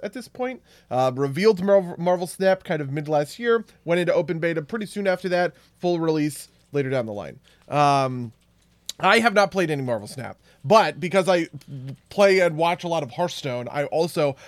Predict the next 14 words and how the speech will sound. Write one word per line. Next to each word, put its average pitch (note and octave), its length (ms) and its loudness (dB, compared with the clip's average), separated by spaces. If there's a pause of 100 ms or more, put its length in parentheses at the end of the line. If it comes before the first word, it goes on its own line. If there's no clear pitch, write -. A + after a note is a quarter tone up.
have F3+ 220 2
been D3 280 2 (180)
watching E3 460 2
a D3+ 40 -2
lot D3 200 0
of C3 280 -6 (160)
Marvel C#3+ 300 0
Snap D#3+ 420 -4
content, F3 720 -6
I F3 120 -2
guess F#3 240 -8
you F#3+ 60 -8
would F3+ 120 -10
say. G3 240 -2